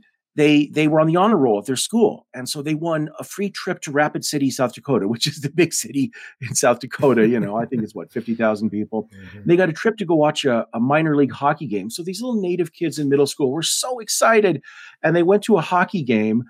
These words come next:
Speaker 1: and they were watching the hockey players, you know, skate around. And these people,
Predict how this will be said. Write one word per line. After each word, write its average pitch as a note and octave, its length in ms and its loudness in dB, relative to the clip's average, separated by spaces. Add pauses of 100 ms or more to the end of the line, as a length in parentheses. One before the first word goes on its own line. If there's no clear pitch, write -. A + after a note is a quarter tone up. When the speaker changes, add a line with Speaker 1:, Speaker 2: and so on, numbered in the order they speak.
(260)
Speaker 1:
and D3 100 0
they C#3 80 6
were C#3 140 6
watching C#3+ 580 2 (160)
the B2 100 -2
hockey C3 580 0
players, A#2+ 640 -2
you D3+ 80 -8
know, A2 100 -6
skate B2+ 240 -4
around. B2 340 2 (600)
And C#3+ 380 2
these D3 180 -6
people, D#3 640 2